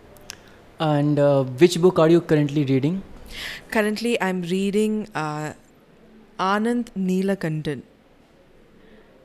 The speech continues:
Speaker 2: uh, his Asura series. I've started the first book.
Speaker 1: The first
Speaker 2: I'm
Speaker 1: one
Speaker 2: in
Speaker 1: is
Speaker 2: the
Speaker 1: about
Speaker 2: first
Speaker 1: Ravan.
Speaker 2: Yes, about Ravan.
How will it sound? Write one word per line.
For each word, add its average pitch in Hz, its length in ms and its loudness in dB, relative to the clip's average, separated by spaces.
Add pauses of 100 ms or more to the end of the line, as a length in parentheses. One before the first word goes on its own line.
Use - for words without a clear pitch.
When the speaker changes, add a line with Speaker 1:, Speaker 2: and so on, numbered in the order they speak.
(160)
Speaker 2:
uh, 156 240 -10
his 165 340 -10
Asura 185 440 -6 (540)
series. 151 600 -10
I've 156 200 -8
started 190 520 -8
the 180 80 -10
first 196 680 -6
book. - 380 -6 (200)
Speaker 1:
The 180 80 2
first 180 280 4
Speaker 2:
I'm 185 60 0
Speaker 1:
one 190 80 6
Speaker 2:
in - 20 4
Speaker 1:
is 180 80 2
Speaker 2:
the 180 60 6
Speaker 1:
about 170 240 6
Speaker 2:
first 151 100 0
Speaker 1:
Ravan. 135 540 6 (300)
Speaker 2:
Yes, 175 560 -2
about 160 300 -2
Ravan. 147 480 -6